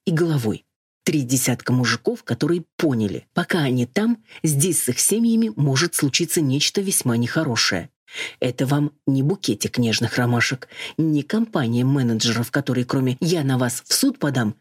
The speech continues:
ничего не выговорят, и не американские гопники, которые страшнее бейсбольной биты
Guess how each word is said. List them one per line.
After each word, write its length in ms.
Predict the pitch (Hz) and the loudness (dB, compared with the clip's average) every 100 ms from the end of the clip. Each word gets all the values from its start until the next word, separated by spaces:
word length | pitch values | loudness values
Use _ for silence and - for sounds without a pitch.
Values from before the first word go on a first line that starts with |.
| _ | _
ничего 340 | 151 - 127 | -2 0 0
не 140 | 123 135 | 0 2
выговорят, 580 | 143 120 110 98 85 - _ - - - | 0 0 -2 -2 -4 -14 _ -20 -20 -4
и 100 | 170 | 0
не 160 | 156 | 2
американские 760 | 165 190 226 - 127 120 - 208 | 2 0 -2 -2 -2 0 -2 0
гопники, 580 | 202 175 143 123 - - - - | 0 0 0 0 -2 -4 -8 -6
которые 280 | 147 131 | -2 -2
страшнее 480 | 120 - 127 - 123 | -2 0 0 2 2
бейсбольной 480 | 117 127 127 120 120 | 2 2 2 2 2
биты 380 | 123 208 - | 2 0 -2